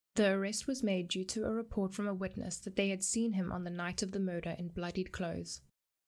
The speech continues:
With Pete in the jail cell, his name in every newspaper and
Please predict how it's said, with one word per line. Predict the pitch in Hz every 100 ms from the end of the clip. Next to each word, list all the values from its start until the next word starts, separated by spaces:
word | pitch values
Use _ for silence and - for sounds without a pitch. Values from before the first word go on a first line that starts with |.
| _ _ _ -
With | 196
Pete | 196 196 226
in |
the | 240
jail | 240 190 185
cell, | - 180 175 185
his | - 180
name | 180 180 175
in | 175
every | - 180 208
newspaper | 202 180 - 180 170 170 -
and | 175